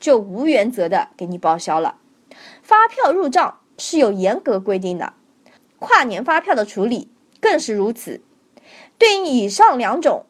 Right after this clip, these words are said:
跨年发票的情况，会计上应有不同的会计处理。好了，那么我们这一期的分享呢，暂时先到这里，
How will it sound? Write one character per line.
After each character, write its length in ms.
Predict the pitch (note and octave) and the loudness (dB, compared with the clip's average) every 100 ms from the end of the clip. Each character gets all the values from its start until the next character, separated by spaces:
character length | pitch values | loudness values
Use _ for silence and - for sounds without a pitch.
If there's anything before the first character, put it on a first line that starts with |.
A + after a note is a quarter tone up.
| - | -10
跨 240 | - F#4 | 2 2
年 200 | A3+ F3 | 2 -2
发 200 | B3+ D#4+ | -2 0
票 160 | F4 F#4 | 0 0
的 100 | F#3 | 0
情 220 | F#3 D#3+ | -4 -4
况， 300 | B3 A#3 - _ _ - - - | 2 2 0 _ _ -20 -20 -20
会 240 | - F#4+ C4+ | -2 4 4
计 140 | B3 | 2
上 340 | B3 G3+ - _ | 0 0 -2 _
应 180 | D4+ F4 | -2 2
有 160 | C4 | 2
不 180 | D3+ A4 | 2 -2
同 240 | C#4+ A#3+ F#3+ | -4 -4 0
的 220 | G3 - _ | 0 0 _
会 200 | - A#3+ | 0 0
计 100 | G3 | 0
处 200 | F3+ G3 | -6 -6
理。 200 | D#3+ - - _ _ _ _ _ _ _ | -6 -8 -16 _ _ _ _ _ _ _
好 140 | - | -2
了， 240 | F#3+ - - - | 0 0 -4 -4
那 80 | |
么 160 | C#4 C4 | -2 0
我 120 | A#3+ | 0
们 200 | E3 F3 | -2 -6
这 160 | G3 D4+ | -6 -6
一 40 | |
期 180 | A#3+ D4 | -4 -2
的 80 | C4+ | -2
分 200 | C#4 E4+ | -2 -4
享 240 | E4 E3+ | -2 -4
呢， 200 | E3+ D#3+ - - | -4 -8 -10 -8
暂 180 | C#4+ A#3 | -4 -4
时 140 | G#3 | -6
先 200 | A#3 B3+ | -8 -4
到 140 | C#4 | -2
这 160 | G#3+ A#3 | -2 -6
里， 220 | F#3 - | -8 -14